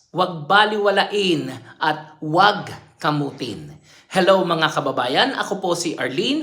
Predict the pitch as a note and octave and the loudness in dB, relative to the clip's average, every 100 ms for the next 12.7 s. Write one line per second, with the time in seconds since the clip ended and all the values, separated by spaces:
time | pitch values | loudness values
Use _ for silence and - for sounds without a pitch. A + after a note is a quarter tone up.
0 | A#3+ A3+ A3+ - - - A#3+ D4 - C#4 | 2 2 0 -6 -14 4 6 6 4 0
1 | C#4 - - - B3+ A#3+ A3 G#3 F3 F3+ | 0 -2 -2 0 0 0 -2 -2 0 -2
2 | E3+ A3 G#3+ G3 F3+ F3+ A3 E3+ C#3+ D3 | 0 0 0 -4 -2 0 0 0 0 -6
3 | - - G3 G#3 F#3+ A3 A3 F3 F3+ F3+ | -10 -4 0 0 2 2 2 -2 -4 -2
4 | - E3 - - D4+ D#4+ - - A#3 A#3+ | 0 0 0 0 0 0 0 2 2 0
5 | - G3 F#3 - D#4+ D#4 D#4 C#4+ C#4+ A#3+ | -2 -4 -2 -2 -2 -4 -4 -4 -4 -8
6 | A#3+ A#3+ A#3 A3+ - B3 D3+ D3+ - - | -2 0 0 -2 0 0 0 -4 -12 -4
7 | - C4 C4+ B3+ A#3 A#3 A3+ A3+ A3 A3 | 2 2 2 4 6 6 6 4 4 -4
8 | G#3+ - - B3 A#3+ B3 A3 A#3 - F#3 | -8 -8 -4 -2 0 -2 -2 -4 2 2
9 | - - - C#3+ C3 B2+ A2 F2 - - | 2 -6 -6 -8 -8 -6 -6 -6 -10 -20
10 | - - F3 E3+ C#3 - F#3+ G#3 A3 A3+ | -20 -8 -2 0 0 2 4 6 6 4
11 | A3+ E3 - - G#3+ A3+ A#3 A3 A3 G#3 | 2 -4 -4 4 4 6 4 2 0 -2
12 | G#3 D#3+ E3 D3+ - C4+ | -2 -4 -6 -4 -2 0